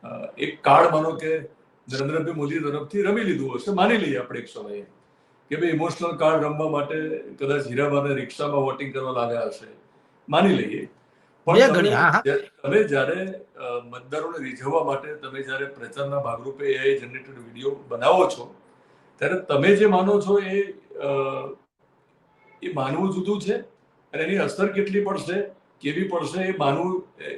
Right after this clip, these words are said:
Speaker 1: એ આ લોકોને ખબર નથી પડતી. એ અગત્યનો મુદ્દો એ છે.
Speaker 2: એના કરતા દિનેશભાઈ જો કટાક્ષ જ તમારે કરવો તો અને જનતાની સુધી મેસેજ પહોંચાડવાની અતિ આવશ્યકતા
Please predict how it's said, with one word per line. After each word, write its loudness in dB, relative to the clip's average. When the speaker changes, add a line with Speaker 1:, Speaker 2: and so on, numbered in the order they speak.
Speaker 1:
એ 6
આ 6
લોકોને 0
ખબર 2
નથી -4
પડતી. -4
એ -4
અગત્યનો -4
મુદ્દો -6
એ -6
છે. -18
Speaker 2:
એના 6
કરતા 4
દિનેશભાઈ 4
જો 8
કટાક્ષ 6
જ 8
તમારે 8
કરવો 6
તો 0
અને 2
જનતાની 6
સુધી 2
મેસેજ 4
પહોંચાડવાની 2
અતિ 2
આવશ્યકતા 4